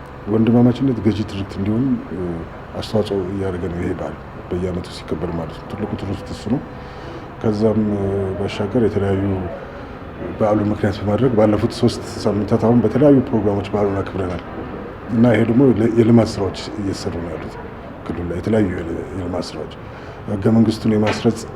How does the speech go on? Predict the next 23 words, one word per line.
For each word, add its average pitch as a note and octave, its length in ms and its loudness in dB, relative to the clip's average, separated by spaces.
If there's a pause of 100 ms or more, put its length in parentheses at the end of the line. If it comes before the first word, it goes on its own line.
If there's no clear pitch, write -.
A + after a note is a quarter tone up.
(140)
የፌዴራል G#2 420 2
ስርዓቱን G2+ 460 -4
የማስረጽ፣ G#2 520 -2
እ፣ - 360 -10 (760)
ስራዎች G#2+ 340 0
ባሻገር A#2 580 0 (640)
የተለያዩ A2+ 360 6
የጽዳት G2 380 0
ዘመቻዎች F#2 500 -4
ይሰራሉ። F2+ 440 -6 (440)
ደም G#2 180 2 (140)
የመለገስ G2 500 -2
ፕሮግራሞች፣ F2+ 640 -2
እ፣ D2 160 -4 (760)
እየሰራን F#2 560 -4
ያለ F2+ 180 -6 (120)
ነው። F2+ 200 -8 (580)
እ፣ A2 120 -4 (720)
አርሶ - 260 2
አደሩን G2 400 0 (1000)
የ-፣ G2 240 2
የማገዝ፣ G2+ 460 2 (320)
የ-፣ G2 240 0